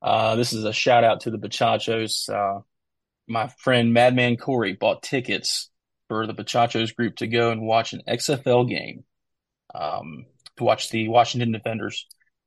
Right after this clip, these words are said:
And, uh, we were at the, in the, uh, red zone and got to see a few touchdowns and got to experience that, you know, the crowd and everything else. And that was, that was a blast. So that would, that would definitely be my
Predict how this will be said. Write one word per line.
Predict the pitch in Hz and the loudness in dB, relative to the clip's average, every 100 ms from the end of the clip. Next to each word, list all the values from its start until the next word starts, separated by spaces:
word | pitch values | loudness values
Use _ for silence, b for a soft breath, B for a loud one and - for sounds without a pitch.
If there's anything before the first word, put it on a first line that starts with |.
| _ | _
And, | - 107 104 | -14 -10 -8
uh, | 104 95 | -4 -2
we | 117 | 2
were | 120 | 4
at | 117 120 | 4 0
the, | 120 | -2
in | 120 117 | 0 0
the, | 117 113 | 0 0
uh, | 113 | 0
red | 117 135 | 2 2
zone | 127 135 135 131 _ _ _ _ - | 2 4 2 0 _ _ _ _ -8
and | 117 113 | -4 0
got | 120 | -2
to | 120 | 0
see | 131 | -2
a | 117 | -2
few | 127 | -2
touchdowns | 120 127 - 127 123 123 | 2 0 0 -2 -2 -2
and | 113 113 113 | -4 -6 -2
got | 113 113 | -2 -2
to | |
experience | 101 - 117 113 - | -12 -8 -6 -4 0
that, | 113 110 - - | 2 2 -2 -16
you | - 117 | -6 -6
know, | 110 | -6
the | |
crowd | - 120 117 117 117 | -2 4 6 6 4
and | 107 104 _ _ _ - | -2 -8 _ _ _ -4
everything | 117 120 117 113 | 0 0 0 2
else. | 113 113 - | 2 0 -2
And | 110 | -4
that | - | -4
was, | 98 98 - _ - | -6 -8 -10 _ 0
that | 120 | 2
was | 117 | 2
a | 110 | 0
blast. | 101 98 - - | 0 0 -2 -6
So | 101 | 2
that | 120 | 4
would, | 113 120 | 2 2
that | 139 | 4
would | 139 | 4
definitely | 120 117 - 107 | 4 2 0 -6
be | 110 | -6
my | 107 107 | -8 -8